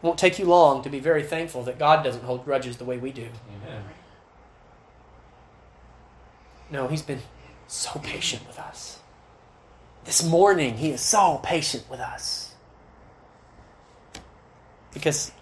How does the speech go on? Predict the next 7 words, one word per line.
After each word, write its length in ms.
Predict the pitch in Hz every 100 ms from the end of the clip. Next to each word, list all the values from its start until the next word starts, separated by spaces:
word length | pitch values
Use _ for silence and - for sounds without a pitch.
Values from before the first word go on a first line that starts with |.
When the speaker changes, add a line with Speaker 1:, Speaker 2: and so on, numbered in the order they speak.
| -
Speaker 1:
God 180 | 151 143
is 120 | 135
love. 280 | 160 135 123
<laughs> 440 | - - 151 - - - - - - - - - - - - - - - - - - - - - - - - - - - - - - - - - - - - - - - - -
Charity 380 | - 190 156 139
is 100 | -
kind. 460 | 190 165 113 104